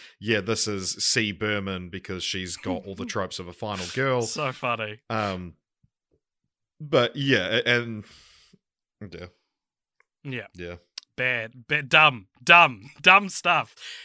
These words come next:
Speaker 2: Um, so yeah, I don't know. It's bu-, like,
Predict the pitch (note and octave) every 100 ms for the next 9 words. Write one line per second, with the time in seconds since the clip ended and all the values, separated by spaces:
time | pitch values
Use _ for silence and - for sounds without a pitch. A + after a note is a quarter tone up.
0 | - - E3 E3 D#3 - _ _ - -
1 | G3+ G3 F#3+ F3 B2+ E3 F3 C#3 B2+ B2
2 | _ _ - F3 D3 F#3+ F3+ F#3 F3